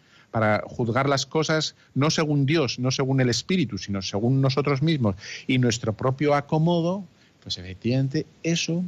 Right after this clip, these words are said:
no nos va a dar la felicidad, ¿eh? Y tú y yo conocemos un montón de vidas rotas, ¿eh? Porque, mm, ha habido abusos, o como decíamos al principio, ¿no? De, de hecho ya hilamos con el comienzo,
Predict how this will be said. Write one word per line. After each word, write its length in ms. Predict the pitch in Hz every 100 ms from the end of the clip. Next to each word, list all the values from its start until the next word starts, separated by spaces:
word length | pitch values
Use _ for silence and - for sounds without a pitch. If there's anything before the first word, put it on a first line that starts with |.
| - -
no 140 | 113 123
nos 200 | 120 98
va 100 | 95
a 40 |
dar 240 | 87 87
la 180 | 85 80
felicidad, 640 | 80 - 80 - 80 67 - - - - -
¿eh? 120 | 165 - - - - - - -
Y 440 | 123 120 117 117
tú 160 | - 151
y 80 |
yo 180 | 156 175
conocemos 480 | 120 110 131 113 -
un 240 | 120 120 123
montón 440 | 123 117 131 131
de 80 | 107
vidas 340 | 101 113 117 -
rotas, 840 | 127 139 160 - 143 180 - - - _ _ _ -
¿eh? 200 | 131 202 - - - - _
Porque, 880 | 110 110 104 - 110 107 107 101 98
mm, 220 | 95 92 87 - -
ha 80 | 117
habido 440 | 120 123 147 139 - -
abusos, 640 | 95 107 147 - 135 185 - - _ _ _
o 280 | - 104 98
como 220 | 95 90
decíamos 380 | 87 92 110 104
al 80 | 92
principio, 520 | 85 - 185 180 85
¿no? 140 | 110 170
De, 240 | 87 85
de 100 | 87
hecho 180 | 87 98
ya 240 | 104 127 107
hilamos 400 | 95 101 104 -
con 160 | 101
el 100 | 101
comienzo, 580 | 98 123 156 151 160 180